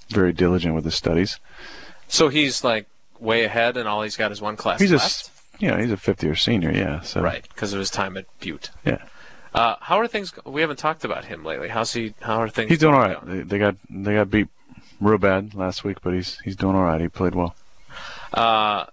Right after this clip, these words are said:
Speaker 2: this comes from Cheyenne. Um, "My team and I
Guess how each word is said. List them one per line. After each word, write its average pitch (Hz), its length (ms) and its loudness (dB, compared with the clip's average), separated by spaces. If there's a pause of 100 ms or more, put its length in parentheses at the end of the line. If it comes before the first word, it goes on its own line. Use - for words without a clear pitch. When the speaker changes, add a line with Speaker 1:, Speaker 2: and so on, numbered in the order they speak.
(140)
Speaker 2:
this 135 160 -4
comes 135 280 -2
from 117 200 -2
Cheyenne. 117 960 0 (180)
Um, 101 560 0 (920)
"My 131 140 4
team 226 340 -4
and 160 100 2
I 123 460 2